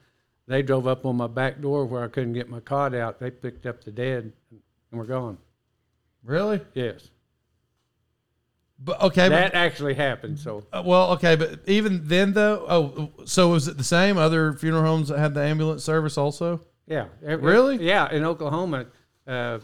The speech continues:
Speaker 1: the rural, uh, funeral homes operated ambulance service. They didn't go out until,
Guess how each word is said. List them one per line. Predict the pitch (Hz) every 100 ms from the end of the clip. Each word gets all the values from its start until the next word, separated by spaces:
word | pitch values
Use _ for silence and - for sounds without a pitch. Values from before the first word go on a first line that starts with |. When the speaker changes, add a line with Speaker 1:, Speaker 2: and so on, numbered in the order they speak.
| _
Speaker 1:
the | - 120
rural, | 107 117 143 139 127 - _ _ _ _ _
uh, | 113 110 107
funeral | 135 143 139
homes | 123 110 107
operated | 117 117 117 107
ambulance | 120 131 -
service. | - 104 107 _ _ _ _ _ _ - - _
They | 117 135
didn't | 127 107
go | 110
out | 120 139 139
until, | 131 117 104 98